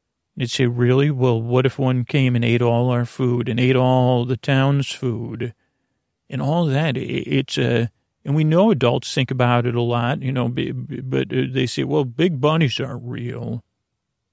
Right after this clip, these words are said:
You know, not having the proper humidity for storage, Emma, the big bunny's just a metaphor. And I say, "Well, really, is it or is it not?" Uh,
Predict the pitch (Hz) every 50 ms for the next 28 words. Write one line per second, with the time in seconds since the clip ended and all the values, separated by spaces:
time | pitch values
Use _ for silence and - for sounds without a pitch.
0 | _ _ _ _ _ _ _ _ _ - - 123 113 117 123 127 127 123 127 139
1 | - 117 123 127 127 123 123 123 123 123 135 131 131 131 131 120 113 - 151 143
2 | 139 135 131 - 123 117 117 113 110 123 135 131 135 135 131 127 120 127 123 113
3 | - - 120 110 - - - - 135 127 131 135 123 117 120 120 120 120 - 123
4 | 120 120 120 120 120 117 120 113 117 123 117 123 131 131 127 120 131 127 123 127
5 | 117 - - - 131 127 - - 123 123 127 120 123 127 127 123 - - - 120
6 | 120 117 110 113 113 113 120 123 107 - _ _ _ _ _ _ _ _ _ _
7 | _ _ _ - 131 127 123 113 - - 131 117 113 123 120 113 120 120 127 127
8 | 127 123 120 117 131 131 127 127 123 127 135 123 131 113 113 117 113 - 123 120
9 | 117 120 117 117 110 113 117 117 - - - - 131 120 117 120 127 120 107